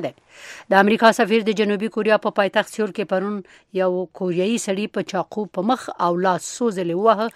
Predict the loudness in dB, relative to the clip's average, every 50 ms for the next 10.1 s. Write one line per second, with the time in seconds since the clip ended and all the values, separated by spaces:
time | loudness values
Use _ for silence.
0 | -14 -20 -20 -6 -2 -2 -2 -2 -2 -6 0 0 0 0 0 _ -10 -10 -10 -8
1 | -6 -6 -6 -6 -6 -10 -14 -16 -16 _ _ _ -20 -20 -20 -20 -20 -20 -20 -10
2 | 0 0 2 4 4 4 4 4 2 _ _ _ 0 4 4 4 4 2 -6 -20
3 | _ _ -2 -2 0 0 -2 -2 -2 _ _ _ _ _ -2 0 0 0 0 -2
4 | -2 -2 0 0 0 -2 -2 -2 -6 -8 -6 -2 -2 -2 -2 -2 -4 -6 -6 -6
5 | -4 _ -4 -4 -4 -4 -6 -4 -4 -4 -2 -2 -4 -2 -4 -6 -6 -6 -6 -4
6 | -4 -4 -4 -4 -4 -6 -8 -10 -6 -4 -6 -6 _ -10 -10 -6 -6 -8 -8 -6
7 | -8 -8 -8 -6 -6 -6 -4 -2 -4 -2 0 0 0 0 _ -10 -20 -20 -20 -20
8 | -20 -20 -20 _ _ _ _ _ _ _ _ _ _ 0 4 4 6 6 4 0
9 | -2 _ -4 -4 -2 -2 -4 -4 -2 -2 -2 0 0 0 -2 0 0 -2 -2 0
10 | 0 -2